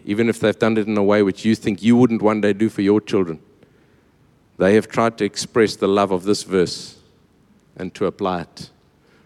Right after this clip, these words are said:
Receive it as such. Say, "Lord, help me to take this advice and apply it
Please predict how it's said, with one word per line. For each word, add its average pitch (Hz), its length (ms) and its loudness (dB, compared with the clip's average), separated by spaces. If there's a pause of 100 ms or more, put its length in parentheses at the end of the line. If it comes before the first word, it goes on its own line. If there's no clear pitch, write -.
(120)
Receive 104 440 0
it 110 100 0
as 98 160 0
such. - 540 -6 (640)
Say, 98 300 0
"Lord, 120 260 4
help 117 300 -2
me 120 80 0
to 117 120 -2
take 113 280 -2
this 107 180 -4
advice 98 420 -2
and 95 120 -2
apply 87 340 -2
it - 260 -14